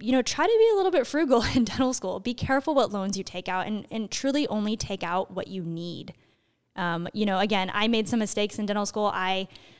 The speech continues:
like, my, I lived in this nice apartment in L A 'cause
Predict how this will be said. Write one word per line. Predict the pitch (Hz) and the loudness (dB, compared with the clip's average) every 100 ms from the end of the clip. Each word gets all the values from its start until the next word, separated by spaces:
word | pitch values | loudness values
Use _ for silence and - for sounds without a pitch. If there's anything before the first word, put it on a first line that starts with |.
| _ | _
like, | 202 214 | -4 0
my, | 214 | 2
I | 214 | 4
lived | 262 254 | 6 6
in | 262 | 6
this | 233 | 4
nice | 226 233 240 | 4 2 2
apartment | 226 240 226 226 214 202 | 0 2 2 2 0 0
in | 190 | 2
L | 220 214 | 4 6
A | 208 208 214 208 | 6 4 4 0
'cause | - 185 185 - | -4 -4 -4 -10